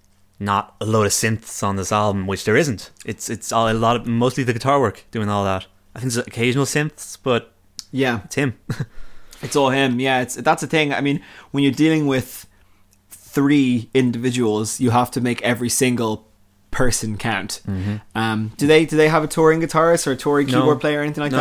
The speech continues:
Speaker 2: that? No, they, they do it all. They do it all live too, um, which is crazy.
Speaker 1: They're all nuts at their instrument.
Speaker 2: Yeah.
Speaker 1: Especially Pierre. Actually, I think Pierre stands out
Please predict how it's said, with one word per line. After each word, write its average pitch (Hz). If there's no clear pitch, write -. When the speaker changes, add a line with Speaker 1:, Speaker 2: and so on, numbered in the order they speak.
Speaker 2:
that? 135
No, 156
they, 139
they 139
do 139
it 135
all. 127
They 120
do 135
it 123
all 120
live 117
too, 117
um, 110
which 131
is -
crazy. 175
Speaker 1:
They're 123
all 123
nuts 117
at 101
their 104
instrument. 104
Speaker 2:
Yeah. 127
Speaker 1:
Especially 117
Pierre. 98
Actually, 101
I 104
think 104
Pierre 104
stands 101
out 95